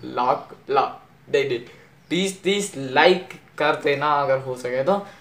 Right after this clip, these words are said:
बाकी चैनल को subscribe कर देना, नीचे red color वाले subscribe button को दबा दो, तोड़ दो इसे, तोड़ दो, फोड़ दो।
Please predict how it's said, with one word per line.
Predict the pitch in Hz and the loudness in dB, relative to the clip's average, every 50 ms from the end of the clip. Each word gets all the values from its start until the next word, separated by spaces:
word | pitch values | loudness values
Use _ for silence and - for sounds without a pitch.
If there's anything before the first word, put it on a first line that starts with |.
| - - | -6 -2
बाकी | - 139 139 139 139 135 127 127 127 | 0 0 2 2 0 -2 -2 -4 -2
चैनल | 127 - 185 208 233 | 2 4 6 6 8
को | 233 233 | 8 8
subscribe | 226 208 - - - 185 175 170 - | 6 4 2 0 4 4 6 6 4
कर | 165 156 | 2 2
देना, | 151 151 156 160 | 2 2 2 2
नीचे | 165 160 156 - 160 | 0 0 0 0 2
red | 156 156 156 151 147 | 2 4 2 2 2
color | 147 147 143 | 2 2 4
वाले | 143 147 147 143 139 | 4 4 4 2 2
subscribe | - 147 - - - 151 139 127 | -2 -6 -8 -6 -2 -2 -2 0
button | 147 139 139 135 135 | 0 -2 -4 -2 -2
को | 139 | -4
दबा | 135 143 - - 139 - 139 | -2 2 4 4 4 4 2
दो, | 139 139 127 | 0 -2 -4
तोड़ | - - - - - - 285 233 226 | -4 -8 -6 0 4 4 4 4 4
दो | 208 190 180 180 | 0 -4 -6 -6
इसे, | 170 170 185 | -6 -6 -8
तोड़ | 180 - - - 247 240 - 175 | -8 -10 -10 -8 -6 -2 -2 -2
दो, | 170 147 143 143 - | 0 0 -2 2 6
फोड़ | 220 220 196 - | 6 6 8 8
दो। | 151 139 117 - | 6 4 4 2